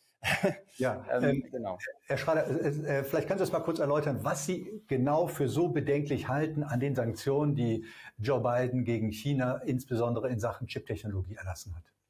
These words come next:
Speaker 1: Also, ich zäume das Pferd mal von hinten auf. Wissen Sie, was das gefährlichste,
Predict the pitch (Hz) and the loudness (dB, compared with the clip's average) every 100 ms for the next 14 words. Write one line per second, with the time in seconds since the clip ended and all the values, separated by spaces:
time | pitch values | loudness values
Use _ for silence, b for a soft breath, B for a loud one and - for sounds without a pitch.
0 | _ _ _ _ _ _ _ _ _ _ | _ _ _ _ _ _ _ _ _ _
1 | _ _ - - B B B _ _ _ | _ _ -16 -14 B B B _ _ _
2 | _ _ _ _ 123 113 - - _ - | _ _ _ _ -2 -2 -8 -18 _ -16
3 | - 160 175 175 156 - 156 - 139 139 | -4 2 2 2 -2 -2 -4 -4 -6 -4
4 | 147 120 - 143 - - _ B B - | -4 -6 -8 -10 -14 -20 _ B B -2
5 | 190 226 202 185 180 165 - - - - | 0 2 0 0 -2 -6 -6 -10 -8 0
6 | 196 233 220 - 190 190 190 | 2 2 -2 -6 -4 -4 -6